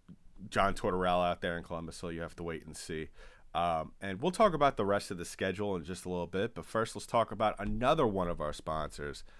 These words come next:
and that is BetOnline A G. If you still think that the Tampa Bay Lightning could hold on and win the division and possibly the Stanley Cup Finals,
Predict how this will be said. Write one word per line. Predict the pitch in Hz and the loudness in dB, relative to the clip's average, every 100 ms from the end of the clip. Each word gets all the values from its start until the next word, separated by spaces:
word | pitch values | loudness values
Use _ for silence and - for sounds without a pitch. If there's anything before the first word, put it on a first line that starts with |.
| - - - | -20 -20 -12
and | - 104 | -2 0
that | 107 | 0
is | - - | -4 -2
BetOnline | 95 95 - 90 92 87 82 82 85 - | 4 4 2 0 0 0 -2 -2 -2 -6
A | 78 78 | -6 -6
G. | 71 82 73 - - - - | -6 -10 -10 -12 -12 -8 -8
If | - | -2
you | 120 | -2
still | - 156 165 | 2 2 2
think | - 135 131 123 | 0 0 0 0
that | 117 107 | -2 -2
the | 104 | -2
Tampa | 110 101 | -2 -2
Bay | 90 92 | -2 -2
Lightning | 90 87 85 | -2 -4 -4
could | - 92 | -8 -10
hold | - 120 110 95 | 0 2 4 4
on | 90 85 - | 2 2 -2
and | 92 85 | -4 0
win | 120 156 | 2 4
the | 101 | 2
division | 85 82 80 80 78 - - - - | 0 -2 -4 -6 -8 -12 -20 -10 0
and | 131 123 | 0 2
possibly | - 107 - 107 | 6 4 4 -2
the | 92 | -4
Stanley | - 95 87 | -4 -4 -4
Cup | 85 82 | -4 -4
Finals, | 87 85 82 80 | -2 -2 -2 -6